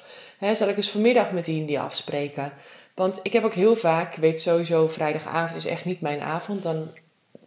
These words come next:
dan moet je echt niet met mij willen afspreken. Dan wil ik gewoon thuis zijn, bij mijn gezin zijn. Dan hebben we pizzaavond of pannenkoekenavond. Het wordt steeds vaker pizzaavond.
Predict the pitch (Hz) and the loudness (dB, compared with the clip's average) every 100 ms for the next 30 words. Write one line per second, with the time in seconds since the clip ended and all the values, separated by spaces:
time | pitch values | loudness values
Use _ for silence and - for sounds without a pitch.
0 | _ - 160 180 165 - 180 156 160 156 | _ -2 -2 -2 -4 -2 -4 -2 -2 0
1 | 156 156 160 - - 147 143 147 156 156 | 2 0 -2 -6 -2 -4 -2 -4 -2 -4
2 | - 147 - 143 147 - 143 139 143 147 | -4 -4 0 2 2 -2 -6 -8 -8 -8
3 | 147 156 151 156 143 139 147 147 143 143 | -4 -4 -2 -4 -4 -6 -8 -8 -8 -8
4 | 143 - - - - 214 208 175 170 165 | -10 -18 -20 -20 -4 -2 -2 -2 0 -2
5 | 165 160 - 190 185 170 - - 156 156 | -2 -8 -2 0 0 -4 -6 -4 -4 -2
6 | 156 160 160 - - - - 143 - 147 | -4 -4 -6 -16 -20 -16 -8 -4 -2 -2
7 | 143 147 139 - 160 - - 135 165 190 | -4 -6 -8 -8 -8 -6 -8 -12 -12 -14